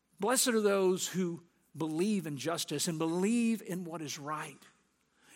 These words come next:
and believe that Christ has established the ethic. Christ has established the rule. Christ has established the order. Are you hungering and thirsting for what God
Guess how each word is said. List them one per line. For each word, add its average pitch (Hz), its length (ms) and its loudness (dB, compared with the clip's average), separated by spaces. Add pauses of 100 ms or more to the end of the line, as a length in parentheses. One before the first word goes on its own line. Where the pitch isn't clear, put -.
and 196 140 4
believe 180 600 4
that 170 220 -4 (400)
Christ 202 720 0 (220)
has 180 240 -2
established 165 760 2
the 160 120 -10
ethic. 165 360 -4
Christ 208 440 2
has 185 180 -2
established 175 640 0
the 151 80 -4
rule. 165 240 2 (320)
Christ 240 420 4
has 190 180 0
established 175 600 -2
the 170 100 -8
order. 160 480 -6 (1120)
Are 202 80 4
you 185 100 0
hungering 220 560 0
and 180 160 -4 (160)
thirsting 180 580 -2 (420)
for 190 120 -2
what 160 340 -6
God 160 560 -4